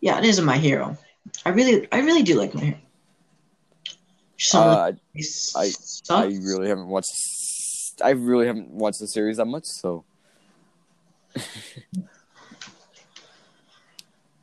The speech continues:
Speaker 1: Some of
Speaker 2: Let, let
Speaker 1: things does is bad.
Speaker 2: What, what's bad about it?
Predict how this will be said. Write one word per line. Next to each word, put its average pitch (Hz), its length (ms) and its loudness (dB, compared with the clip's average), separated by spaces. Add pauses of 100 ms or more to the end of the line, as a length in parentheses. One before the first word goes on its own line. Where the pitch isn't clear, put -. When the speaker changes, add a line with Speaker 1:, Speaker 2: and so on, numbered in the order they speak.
(100)
Speaker 1:
Some - 320 4
of 240 120 8
Speaker 2:
Let, 196 160 4
let - 80 -12
Speaker 1:
things - 580 -4
does 180 440 2
is 156 160 0
bad. - 340 -2 (1400)
Speaker 2:
What, 113 240 2
what's 110 240 0
bad 87 200 0
about 60 220 -8
it? - 60 -18